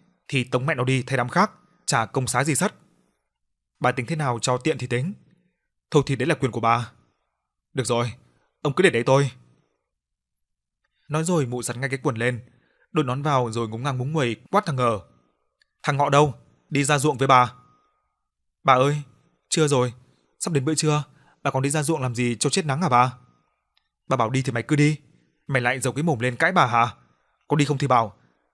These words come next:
hay là để bà vả cho mấy cái, nổ đom đóm mắt ra thì mới đi."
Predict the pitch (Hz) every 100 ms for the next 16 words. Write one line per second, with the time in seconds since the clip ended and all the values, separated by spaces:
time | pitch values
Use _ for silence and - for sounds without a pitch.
0 | _ - 143 127 113 113 113 117 104 123
1 | 123 123 117 190 - _ 147 123 123 127
2 | 123 190 131 131 127 123 143 151